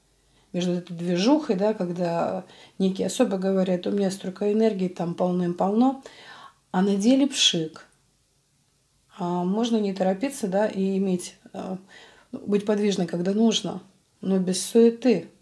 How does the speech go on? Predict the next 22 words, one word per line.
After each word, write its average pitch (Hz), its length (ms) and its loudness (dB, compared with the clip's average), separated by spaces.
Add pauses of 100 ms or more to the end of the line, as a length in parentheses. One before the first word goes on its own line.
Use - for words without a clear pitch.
(180)
да, 226 240 -4 (380)
и 226 500 2
добиваться 202 800 -2
улучшений 202 880 0 (520)
качества 220 500 -2
своей 208 520 0
жизни, 196 360 -4
либо 175 200 -4
помогать 180 540 -2
другим 240 540 0 (520)
мудростью, 196 760 -2 (840)
выдержкой, 208 960 0 (680)
душевной 208 580 2
мягкостью, 214 580 -2
но 208 120 2
храбростью 202 880 0 (340)
и 202 80 0
в 190 100 -6
чём-то 247 420 4
настойчивостью. 202 840 0
То 208 160 -2
есть, 208 240 -4